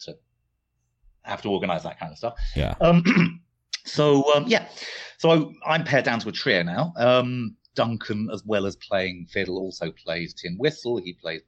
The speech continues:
Speaker 1: bagpipes, so I probably won't be asking him to play bagpipes for us until I have a suitable song for that.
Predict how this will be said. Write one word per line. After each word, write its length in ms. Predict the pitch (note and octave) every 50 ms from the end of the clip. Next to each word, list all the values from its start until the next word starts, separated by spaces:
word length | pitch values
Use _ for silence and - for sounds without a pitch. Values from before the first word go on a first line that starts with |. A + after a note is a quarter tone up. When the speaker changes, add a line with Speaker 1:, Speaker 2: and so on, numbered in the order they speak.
| _ -
Speaker 1:
bagpipes, 680 | G#2 G2 F#2 - _ - G2 F2+ E2+ - - - -
so 200 | - D#2 D#2 D2+ D#2
I 60 | E2 - _ _ _ _ -
probably 280 | - C3 A2 E2 G2 F#2+
won't 200 | F2+ F#2+ F2+ F2
be 60 | G2+
asking 280 | G2+ F#2+ F#2 - F#2+ F2
him 40 | F2
to 60 | -
play 140 | - F#2+ G2 -
bagpipes 460 | G#2+ G2+ G2 - - G2 - - -
for 100 | - G#2+
us 120 | - - _ _ _ _ _ _ _ _ _ _ _ _ _ _ _ _ _ - -
until 420 | A#2 A#2 A2 A2 - - A2+ G#2+
I 100 | G2+ F#2
have 160 | F#2 F#2+ -
a 100 | F#2+ F#2
suitable 340 | - - - A2 G2 - -
song 220 | - - B2 B2
for 80 | G#2 G2+
that. 160 | A2 B2+ -